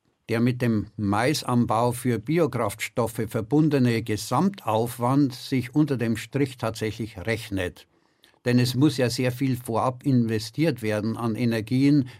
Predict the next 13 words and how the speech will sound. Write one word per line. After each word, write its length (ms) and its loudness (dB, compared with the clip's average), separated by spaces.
bis 280 2
diese 260 0
Bioenergie 720 0
wieder 180 0
erzeugt 520 -2
werden 280 -2
kann. 340 -2
Zum 180 -2
Nulltarif 600 0
geschieht 380 -6
es 140 -6
ja 140 -2
nicht. 320 -6